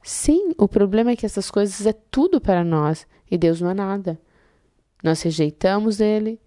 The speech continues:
insultamos Ele, mas olha pro versículo, olhe pro versículo nove.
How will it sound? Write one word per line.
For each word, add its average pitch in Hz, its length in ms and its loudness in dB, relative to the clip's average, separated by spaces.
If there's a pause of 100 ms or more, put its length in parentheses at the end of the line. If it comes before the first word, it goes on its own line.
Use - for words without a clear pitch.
(180)
insultamos 180 800 -2
Ele, 220 380 0 (380)
mas 190 180 2
olha 208 220 2
pro - 120 -12
versículo, 208 480 -2
olhe 208 200 2
pro 220 180 -2
versículo 208 400 -2
nove. 202 500 -2